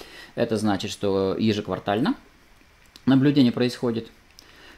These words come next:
Э, защитный барьер — пятьдесят процентов — это европейский барьер.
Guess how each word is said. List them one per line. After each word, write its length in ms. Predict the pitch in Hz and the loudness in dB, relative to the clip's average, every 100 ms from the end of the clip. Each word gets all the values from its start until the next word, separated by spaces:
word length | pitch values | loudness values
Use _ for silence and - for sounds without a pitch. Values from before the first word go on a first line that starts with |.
| - | -2
Э, 880 | 107 110 110 107 104 104 101 98 - | 2 4 2 2 2 2 0 -2 -2
защитный 440 | 113 131 123 110 | 0 0 0 0
барьер — 280 | 98 113 110 | 2 2 0
пятьдесят 320 | - - 113 | -4 -4 -4
процентов — 480 | 98 101 147 190 - - - _ _ _ _ _ _ | -4 -4 -4 -4 -8 -12 -20 _ _ _ _ _ _
это 200 | - 95 | -8 -6
европейский 500 | 95 202 202 233 220 | -4 -2 -2 -4 -4
барьер. 400 | 214 220 214 | -4 -2 -2